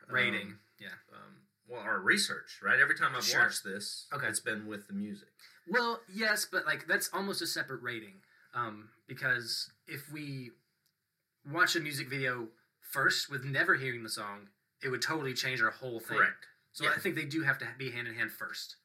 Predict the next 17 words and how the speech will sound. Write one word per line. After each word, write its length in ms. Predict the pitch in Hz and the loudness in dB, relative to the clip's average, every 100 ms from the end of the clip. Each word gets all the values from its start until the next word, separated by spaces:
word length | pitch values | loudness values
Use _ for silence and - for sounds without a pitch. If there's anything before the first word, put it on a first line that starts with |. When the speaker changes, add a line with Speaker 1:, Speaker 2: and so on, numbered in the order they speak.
| _ | _
Speaker 1:
Yes. 300 | 160 - - | 2 2 2
Speaker 2:
Then 120 | 135 | 0
we 80 | 120 | -2
can 120 | 101 | -4
separate. 260 | 98 90 - | -8 -10 -12
Speaker 1:
And 100 | 110 | -4
then 100 | 113 | -2
Speaker 2:
Yeah. 60 | 104 | 0
Speaker 1:
at 60 | |
some 220 | - 110 101 | -2 -2 -8
point, 260 | 107 95 | -8 -10
just 180 | 98 98 | -10 -10
watching 340 | 95 - - 135 | -8 -8 -8 -12
it 100 | 92 | -12
alone. 180 | 92 - - - - | -14 -16 -20 -18 0
But, 240 | 175 - - _ _ - | 2 2 -4 _ _ -4
again, 340 | 131 123 101 | -4 -2 -6